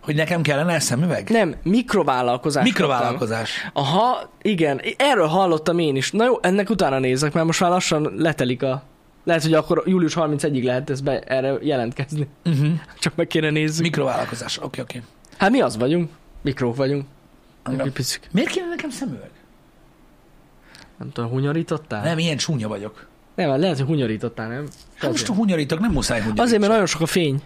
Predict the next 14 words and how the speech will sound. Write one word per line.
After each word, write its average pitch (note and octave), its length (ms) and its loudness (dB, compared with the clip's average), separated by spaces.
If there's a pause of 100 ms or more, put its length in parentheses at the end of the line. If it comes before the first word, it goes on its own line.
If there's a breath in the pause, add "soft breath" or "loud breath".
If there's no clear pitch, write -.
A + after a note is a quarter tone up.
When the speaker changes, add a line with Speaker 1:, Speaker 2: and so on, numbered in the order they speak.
(100)
Speaker 1:
Nagyon E3 260 0
hunyorgok? B2+ 580 0 (140 loud breath)
Kurva F3+ 240 2
messze C#3+ 280 0
van B2+ 180 0
tőlem, B2+ 280 2
bazd B2+ 200 -2
meg, A#2 120 -2
a A#2 80 -2
chat, D#3 260 0
és D#3+ 100 -4
ekkora. - 420 -6 (1080 loud breath)
Speaker 2:
Amúgy E3 260 2
igen. D#3 360 2